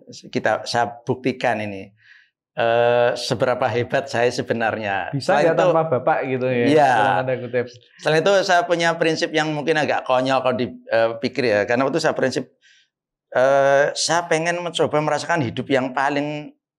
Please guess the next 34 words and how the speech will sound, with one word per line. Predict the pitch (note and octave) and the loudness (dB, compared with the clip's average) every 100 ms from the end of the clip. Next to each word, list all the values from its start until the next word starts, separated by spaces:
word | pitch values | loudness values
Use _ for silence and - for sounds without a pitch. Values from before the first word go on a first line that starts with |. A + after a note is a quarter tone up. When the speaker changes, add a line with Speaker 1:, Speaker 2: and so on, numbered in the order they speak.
| _ | _
Speaker 1:
susah, | - F3 D#3+ F3 - - - _ _ _ _ - | -8 -4 -2 -2 -4 -12 -20 _ _ _ _ -4
mumpung | C#3+ B2+ C3 E3+ | 0 4 4 2
Speaker 2:
Nggih. | |
Speaker 1:
saya | D#3 D#3+ | 2 0
masih | D3 C#3 D#3 | 0 -2 -4
bujangan | D#3 C#3 A#2+ C3 B2 C#3+ | -4 -6 -2 0 0 0
itu | C3 A#2 | 0 -2
ya. | A2+ G#2+ G2 - _ - _ | -4 -4 -8 -12 _ -20 _
Karena | - D#3 F#3 | -4 0 0
saya | F#3+ F3 | 0 0
pikir | D#3 G3 G3+ E3+ - _ _ | 0 0 -2 -4 -12 _ _
kalau | B2+ C3+ F#3 - | 0 2 2 2
saya | E3 | 0
sudah | D#3 D#3+ C3 B2 | 0 2 2 0
sampai | B2 D3 C#3+ F3+ | 0 -2 0 -2
pada | C#3+ B2 B2 A#2 | -2 0 0 0
tahap | - C3 C3 | 0 -2 0
yang | B2 | -2
paling | B2 D3+ D#3+ E3+ | -2 0 0 0
mendasar | D#3+ B2+ A2+ A2+ C3+ D#3+ C3+ | 0 0 2 0 2 2 2
ini | C3+ C#3+ | 0 0
udah | B2 A2+ | 0 0
nggak | A#2+ | 0
Speaker 2:
Heeh. | D#3+ A#3+ C#4 | 2 0 -4
Speaker 1:
ada, | - - | -10 -10
nanti | - C#3 G3 | -4 0 2
di | E3+ | 2
fase | E3+ D#3 F3 | 2 0 0
hidup | C#3+ - | 0 0
saya | C#3+ C#3+ | 2 2
berikutnya | C3 C3+ C#3+ C#3+ C#3+ C3 | 0 -2 -2 0 0 0
dapat | B2+ B2+ C3+ | -2 0 -2
masalah | C3 B2+ C3+ C3 C3+ | -2 0 2 0 0
ini, | D#3+ F#3+ | -2 -4